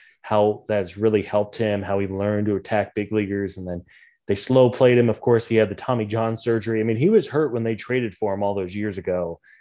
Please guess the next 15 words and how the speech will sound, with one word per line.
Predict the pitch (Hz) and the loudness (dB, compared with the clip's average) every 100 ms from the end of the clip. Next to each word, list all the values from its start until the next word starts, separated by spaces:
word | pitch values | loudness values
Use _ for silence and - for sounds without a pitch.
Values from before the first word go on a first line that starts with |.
| _ _ | _ _
Um, | 87 - | -10 -4
the | 113 | 0
way | 117 135 | 4 6
that | 120 120 113 | 6 4 4
they | 117 | 2
have | 107 - | 2 0
brought | 107 104 | -2 0
Max | 107 104 - | -2 -4 -6
Fried | 120 107 | -4 -2
along, | 101 101 101 101 | 0 0 -2 -4
and | 92 90 _ - - | -6 -10 _ -12 -2
it | 120 | 0
is | 101 - | 0 -8
so | - - 127 123 123 | -14 0 4 6 6
difficult | 104 107 - - 92 - | 4 0 -2 -10 -12 -12